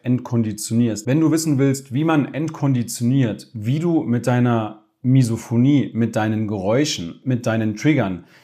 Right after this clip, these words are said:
wie du damit interagierst in einem kontrollierten Rahmen, und ich spreche hier nicht von Aushalten oder von Konfrontation. Ganz ehrlich, Hand aufs Herz,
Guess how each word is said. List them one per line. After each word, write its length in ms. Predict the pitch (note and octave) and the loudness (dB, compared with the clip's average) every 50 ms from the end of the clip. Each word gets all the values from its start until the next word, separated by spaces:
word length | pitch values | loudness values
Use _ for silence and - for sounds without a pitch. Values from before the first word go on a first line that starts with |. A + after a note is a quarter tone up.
| _ _ - | _ _ -4
wie 140 | A#2+ C3+ D3+ | -2 0 0
du 80 | D#3 | 2
damit 300 | C3+ C#3 B2+ B2 B2 A#2+ | 2 2 4 4 2 2
interagierst 920 | - C#3 D#3 D3 C3+ A#2 G2 G#2+ G#2 A2 C#3+ D3+ C3+ A2 F#2+ - - - - | 0 -4 -4 -2 -2 -2 -4 -4 -4 -2 2 2 2 2 0 -2 -8 -8 -2
in 100 | C3+ B2+ | 0 2
einem 260 | B2+ B2 A#2 A2+ A#2 - | 4 4 2 2 -2 -4
kontrollierten 680 | - B2+ D#3 F#3 - - D#3 C#3+ C#3+ D3+ C#3+ C3 A#2+ | -2 -2 -2 -2 0 -2 -2 0 0 0 0 0 -2
Rahmen, 340 | A2 A2 B2+ D3 C#3 A#2 G2+ | 0 0 2 2 2 0 0
und 180 | G2+ A2+ A#2 A#2 | -2 -2 -2 -2
ich 120 | A#2 A#2 | -2 -2
spreche 320 | - - C#3 C#3+ C3+ - | -4 -4 -4 -4 -4 -2
hier 100 | D3 C3 | 0 2
nicht 260 | A#2 A#2+ D3+ E3+ - - | 4 4 2 2 -2 -4
von 160 | - B2 A2+ | -4 -4 -4
Aushalten 680 | - - A2+ D#3+ G#3+ G#3 - - - G#2 G2+ G#2 G2+ A#2+ | -2 0 0 0 0 0 -2 -4 -4 -4 -4 -4 -4 -6
oder 220 | - A#2+ A2+ A#2 | -6 -4 -4 -4
von 180 | A2+ - A2+ A2+ | -4 -4 -4 -4
Konfrontation. 920 | - - C3 D3 D3 - B2+ A#2+ G#2+ G#2 G2+ - - B2+ C3 D#3 E3+ F3 F3 - - - - - - - _ _ _ - | -2 0 0 0 0 0 -2 -2 -2 -2 -6 -6 -2 0 0 0 0 0 -4 -8 -18 -20 -20 -20 -20 -20 _ _ _ -4
Ganz 260 | - C#3+ F3 F3+ - | -2 0 0 0 -2
ehrlich, 380 | - B2 D#3+ E3 D#3 D3+ - - | -2 -2 0 0 0 -2 -2 -2
Hand 160 | D#3 E3+ D3+ | 0 2 2
aufs 220 | C3+ C3 - - | 2 0 0 -4
Herz, 580 | B2+ A#2 A#2+ C3 C#3 - - - - _ _ | -4 -2 -2 -2 -2 -4 -8 -12 -12 _ _